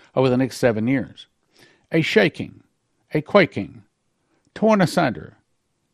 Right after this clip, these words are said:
dead rising, Nephilim arriving, demons releasing,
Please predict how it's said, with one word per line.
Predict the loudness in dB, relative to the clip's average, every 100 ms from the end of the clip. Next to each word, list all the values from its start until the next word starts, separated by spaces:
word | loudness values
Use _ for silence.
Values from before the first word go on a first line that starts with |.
| _ 2
dead | 2 4 2
rising, | 4 4 2 -4 -12 -20 _ _ _ _ _ _ -4
Nephilim | 0 2 2 0 -2 -12 _ -8
arriving, | 0 4 4 2 -8 -18 _ _ _ _ _ -10
demons | -2 0 0 -2 -6 -16 -20 -20 _ _ _ _
releasing, | -4 -2 -2 -2 -8 -12